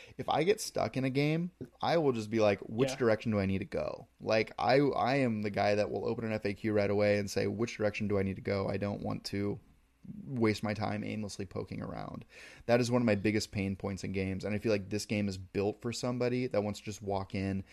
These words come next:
Speaker 1: and play with the toy until they figure out how it all ticks, and that's not really
Speaker 2: Yeah.
Speaker 1: what I seek personally. This game is very well made. I mean, the story and the thought that has gone into how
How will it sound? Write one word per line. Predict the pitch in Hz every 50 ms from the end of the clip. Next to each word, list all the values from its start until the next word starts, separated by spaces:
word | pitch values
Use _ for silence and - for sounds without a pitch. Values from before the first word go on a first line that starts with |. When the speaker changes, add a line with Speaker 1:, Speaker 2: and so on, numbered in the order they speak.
| - - - - -
Speaker 1:
and | - 107 101 92 -
play | - - - 110 104 104
with | 104 101 -
the | 104
toy | 95 - - 104 101 101 98 98 98 92
until | - 98 - - 98
they | 98 95
figure | - - 101 95 98 107
out | - -
how | 104 110 104 -
it | -
all | - - -
ticks, | - - - - - - - - - - - - _ _ -
and | 113 107
that's | 101 101 - -
not | 104 104 101 95 95 95 - 107
really | 110 110 104 107 104
Speaker 2:
Yeah. | 104
Speaker 1:
what | 104 104 104 104 98 - -
I | - 113
seek | 110 - - 110 - - - - - _ _ _ _ _ _ _ _ - _ _
personally. | - 104 - - - - 87 90 92 - - 110 - -
This | - 156 151 -
game | - 135 123 120 131 135 147 151 147 - -
is | 117 104
very | 101 104 104 110 110 113 113 107
well | 107 104 98 95 95
made. | 95 95 110 113 117 - - - _ _ _ _ _
I | 127 131 127 120
mean, | 123 123 120 120 120 120 - - 131 123 117 117 117 113 113
the | 127 127 123
story | - - - - - - - 131 135 147 160 170 156 139 120 110 104 104 101 - -
and | - - 120 117 113 113 117 117 107 104 110
the | 107 101
thought | - - - 120 127 143 156 - -
that | 117 110
has | 110 107 107
gone | 104 117 107 110 110 104
into | 104 107 117 117 - - 113 107
how | 85 113 110 110 -